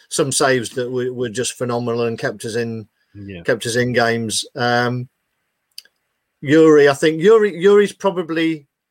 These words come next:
Speaker 1: the easy. I don't want to preempt you, Julian, but I think Yuri's probably the,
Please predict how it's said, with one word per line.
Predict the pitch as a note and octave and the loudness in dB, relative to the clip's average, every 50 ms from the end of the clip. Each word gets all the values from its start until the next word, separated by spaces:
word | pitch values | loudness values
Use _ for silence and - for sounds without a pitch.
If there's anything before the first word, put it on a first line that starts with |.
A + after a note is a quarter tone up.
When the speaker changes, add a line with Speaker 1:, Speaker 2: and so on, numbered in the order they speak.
| _ _ _ _ _ _ - | _ _ _ _ _ _ -6
Speaker 1:
the | C#3 | -2
easy. | D3 D#3 D#3 C#3 D#3 | 0 0 2 2 2
I | C#3+ C3 | 0 0
don't | C#3+ E3 D#3+ | 0 0 0
want | D#3 D3+ | -2 -2
to | D3 | -4
preempt | - - D#3 D3 D3 C#3+ C#3+ C#3 | -2 -2 0 0 0 -2 -4 -4
you, | C#3+ D3 C#3+ | -4 -4 -4
Julian, | B2 A2+ C3 B2 B2+ C3 C3 | -4 -6 -6 -6 -6 -6 -4
but | D3+ D3+ | -6 -4
I | D3 | -4
think | G3 G3 F3 D#3+ | -4 -4 -4 -2
Yuri's | E3+ F#3+ F#3+ F#3+ F3+ E3+ D#3 - | 0 0 2 2 2 0 -2 -4
probably | - - D3+ E3 C#3+ E3+ D3+ C#3+ D3+ D3 C#3+ C#3+ | -8 -12 -12 -6 -4 -4 -2 0 0 -2 -2 -2
the, | A#2+ C#3+ C#3+ C#3 C3+ C3 | -2 -2 -2 -2 -4 -6